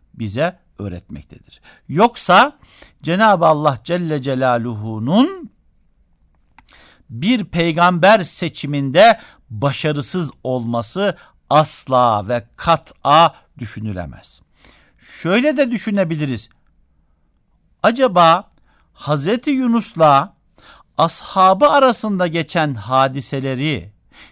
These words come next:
Cenab-ı Hak neden bizim bilmemizi istemiştir?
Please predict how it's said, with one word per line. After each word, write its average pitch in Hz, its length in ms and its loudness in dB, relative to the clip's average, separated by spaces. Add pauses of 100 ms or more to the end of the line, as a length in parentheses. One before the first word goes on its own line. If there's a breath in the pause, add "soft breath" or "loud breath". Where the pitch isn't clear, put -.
(160 loud breath)
Cenab-ı 185 480 0
Hak 170 280 0
neden 120 580 -2
bizim 123 320 -4
bilmemizi 98 460 -10
istemiştir? - 720 -20